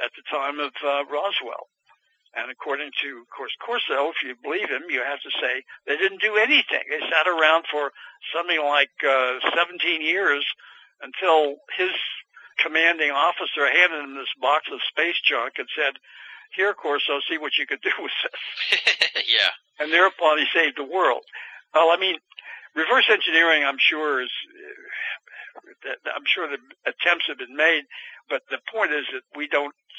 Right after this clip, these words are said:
Speaker 1: seem to have any great advance. Uh, we don't have anything that, uh, I mean, we didn't have anything that could locate, uh, uh, Osama or any, you know, I, I
Speaker 2: Yeah.
Speaker 1: don't wanna get into this 'cause it,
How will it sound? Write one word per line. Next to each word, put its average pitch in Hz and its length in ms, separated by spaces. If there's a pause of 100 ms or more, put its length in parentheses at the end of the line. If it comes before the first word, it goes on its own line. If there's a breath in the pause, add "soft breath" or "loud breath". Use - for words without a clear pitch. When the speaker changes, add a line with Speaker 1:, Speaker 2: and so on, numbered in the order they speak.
Speaker 1:
seem 160 160
to 123 80
have 123 240
any 123 240
great 123 220
advance. 113 560 (880 loud breath)
Uh, 123 180 (160)
we 160 80
don't 156 220
have 139 160
anything 131 420
that, 123 220 (100)
uh, - 220 (560)
I 117 80
mean, 151 120
we 143 120
didn't 135 180
have 127 140
anything 131 320
that - 80
could 117 160 (500 soft breath)
locate, 127 540 (100)
uh, - 560
uh, 123 60
Osama 147 580
or 131 180
any, 139 220 (320 loud breath)
you 139 80
know, 131 80
I, 143 240
I 160 60
Speaker 2:
Yeah. - 100
Speaker 1:
don't 175 60
wanna 147 160
get 135 160
into 156 240
this 131 180
'cause 139 240
it, 139 100